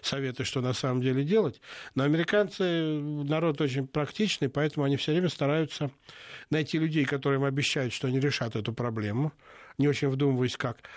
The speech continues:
А во-вторых, они ищут всякие способы, я уверен, так сказать, в Америке сейчас начнется появление, волна появления огромного количества знатоков, которые будут говорить, как себя защитить от этого коронавируса.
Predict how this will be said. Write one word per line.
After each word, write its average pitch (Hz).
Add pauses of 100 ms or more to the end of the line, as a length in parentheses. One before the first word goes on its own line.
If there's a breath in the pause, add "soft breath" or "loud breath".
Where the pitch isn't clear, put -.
(180 loud breath)
А 139
во-вторых, 170
они 160
ищут 147
всякие 139
способы, 135
я 127
уверен, 151
так 131
сказать, -
в 127
Америке 135
сейчас 120
начнется 135 (540 loud breath)
появление, 139
волна 139
появления 135
огромного 127
количества 131
знатоков, 131 (200 loud breath)
которые 135
будут 131
говорить, 135
как 135
себя 131
защитить 127
от 120
этого 120
коронавируса. 139